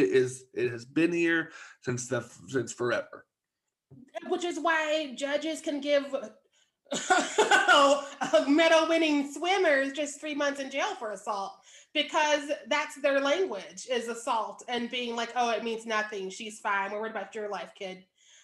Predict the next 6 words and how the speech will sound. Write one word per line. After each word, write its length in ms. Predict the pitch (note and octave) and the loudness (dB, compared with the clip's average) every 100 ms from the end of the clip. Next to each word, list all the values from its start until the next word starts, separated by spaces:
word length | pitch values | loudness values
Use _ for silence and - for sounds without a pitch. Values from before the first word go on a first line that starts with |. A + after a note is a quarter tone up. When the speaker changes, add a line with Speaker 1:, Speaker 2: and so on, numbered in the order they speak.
| _ | _
Speaker 2:
Because 560 | C#4 C4+ D#4+ C#4+ C#4+ C#4+ D4 - _ C#4 | -2 2 4 4 2 0 -4 -6 _ -10
generation 800 | B3 C#4+ C#4+ C#4+ C4+ C4+ C#4+ C#4+ C#4+ | 0 2 4 2 0 -2 -4 -4 0
after 240 | B3 B3+ A#3+ | -2 -2 -6
generation 680 | C#4 C#4 B3+ B3 C4 B3 A#3+ | -2 -2 -2 -4 -6 -6 -2
after 280 | A#3 A#3+ | -2 -2
generation 720 | A3+ A#3+ A3+ A3+ G#3+ A#3 A3+ | -6 -4 -4 -4 -4 -6 -6